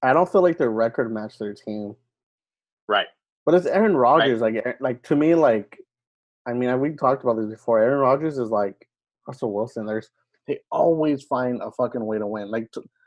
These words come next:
Speaker 1: same thing with Roethlisberger. There's always something, like, at the end of the game with them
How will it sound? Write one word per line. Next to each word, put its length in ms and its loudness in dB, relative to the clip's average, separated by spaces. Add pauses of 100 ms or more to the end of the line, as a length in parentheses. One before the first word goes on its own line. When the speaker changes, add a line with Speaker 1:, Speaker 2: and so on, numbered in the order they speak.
(180)
Speaker 1:
same 180 2
thing 120 2
with 120 0
Roethlisberger. 500 0
There's 220 -6
always 600 0
something, 320 -2
like, 160 -2
at 120 -4
the 140 -4
end 140 -4
of 60 -4
the 80 -2
game 240 -4
with 120 -4
them 280 -2